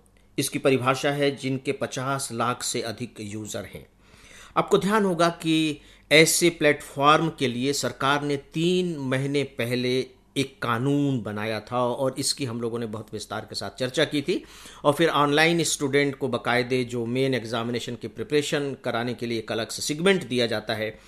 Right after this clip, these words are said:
उसके तहत विस्तार से इसके बारे में बात भी हुई थी।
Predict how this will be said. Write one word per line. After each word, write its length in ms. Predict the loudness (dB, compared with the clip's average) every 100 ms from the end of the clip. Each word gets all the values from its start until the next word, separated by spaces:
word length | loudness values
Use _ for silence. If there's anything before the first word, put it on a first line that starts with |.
| -20 -4
उसके 240 | -2 0
तहत 300 | -4 -4 -8
विस्तार 340 | -8 -8 -6 -6
से 160 | -6
इसके 200 | -8 -8
बारे 220 | -8 -8 -8
में 140 | -10
बात 280 | -10 -12 -14
भी 120 | -16
हुई 160 | -14 -16
थी। 240 | -16 -20